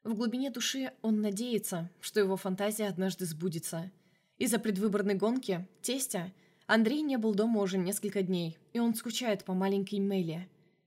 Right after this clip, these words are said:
Мелания, несмотря на то, что никаким боком не относится к Андрею, вызывает у него странную привязанность. Ему нравится усаживать её к себе на колени после ужина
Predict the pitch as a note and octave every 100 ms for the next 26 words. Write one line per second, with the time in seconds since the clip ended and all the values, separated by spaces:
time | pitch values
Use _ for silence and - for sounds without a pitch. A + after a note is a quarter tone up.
0 | _ _ _ _ _ G#3 A#3 A3 A3 A#3+
1 | G3 F#3 _ _ A#3+ A#3 G#3+ G3+ F#3+ F#3
2 | F#3+ G#3+ G3 - F#3+ F#3 G3+ G3 G#3+ F#3+
3 | G3 G3 F3 F3 G#3+ G#3 G#3 G3 F#3+ G3
4 | G3 F#3+ F3+ A3+ G#3+ G#3+ A#3+ A3+ C4 C#4
5 | A3 G3 G3 A3 G#3+ G#3+ G#3 G3 G#3 G3
6 | F#3+ F3+ F3 - - _ - _ - C#4
7 | B3+ A#3+ C#4 A3+ F#3 F3+ G#3 G#3 F3+ F3
8 | F3+ F#3+ F#3+ F#3+ G#3 F#3+ E3+ G3 A3 G3+
9 | F#3+ G3+ F#3+ F#3+ F#3+ F3